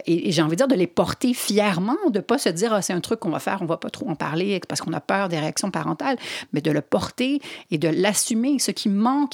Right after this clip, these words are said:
énormément en France à l'heure actuelle, c'est une voix forte sur ces thématiques-là. On a vu, euh, tout, tout, tout, euh, ces ministres de l'éducation se succéder et de plein de façons essayer d'éviter un peu le sujet. Oui, d'accord, on va faire ce truc, mais là, on va pas,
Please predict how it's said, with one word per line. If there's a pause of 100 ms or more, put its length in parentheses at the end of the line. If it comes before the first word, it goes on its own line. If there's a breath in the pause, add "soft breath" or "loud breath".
énormément
en
France
à
l'heure
actuelle,
c'est
une
voix
forte
sur
ces
thématiques-là. (360 loud breath)
On
a
vu,
euh, (260)
tout,
tout,
tout,
euh,
ces
ministres
de
l'éducation
se
succéder (400 loud breath)
et
de
plein
de
façons
essayer
d'éviter
un
peu
le
sujet.
Oui,
d'accord,
on
va
faire
ce
truc,
mais
là,
on
va
pas,